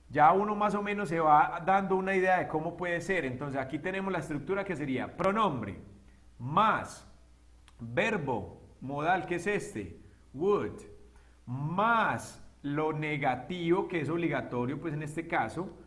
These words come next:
porque es en la estructura negativa, más verbo, más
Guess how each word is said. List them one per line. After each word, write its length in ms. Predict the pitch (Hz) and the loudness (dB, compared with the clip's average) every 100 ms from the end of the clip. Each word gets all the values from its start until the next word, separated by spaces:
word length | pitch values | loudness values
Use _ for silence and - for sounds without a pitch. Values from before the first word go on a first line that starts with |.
| - - | -20 -18
porque 220 | 113 - | -14 -8
es 100 | 127 | -4
en 240 | 135 147 139 | -4 -4 -2
la 100 | 120 | -4
estructura 400 | - 120 127 147 | -4 -8 -2 0
negativa, 800 | 185 185 185 175 165 170 - - - | 0 -2 -2 0 0 -2 -10 -18 -4
más 480 | 156 202 208 - - - 120 | 2 2 2 -6 -18 -18 -8
verbo, 760 | 175 190 143 190 220 - - - - - | -2 -2 0 -2 -2 -6 -14 -20 -20 -8
más 440 | 127 175 202 - | -4 -2 -2 -6